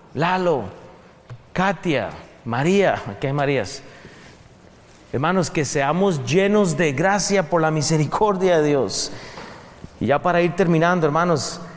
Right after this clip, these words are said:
quiero hablarle a los hombres. Tenemos a hombres caminando por vista.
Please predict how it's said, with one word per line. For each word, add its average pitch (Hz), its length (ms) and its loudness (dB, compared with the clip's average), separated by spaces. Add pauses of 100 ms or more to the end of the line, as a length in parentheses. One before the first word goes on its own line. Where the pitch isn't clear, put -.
(760)
quiero 156 160 2
hablarle 175 300 4
a - 20 4
los 156 180 2
hombres. 165 600 -2 (1500)
Tenemos 165 540 0
a 139 140 2
hombres 190 600 2
caminando 143 640 0
por 143 180 0
vista. 131 440 -2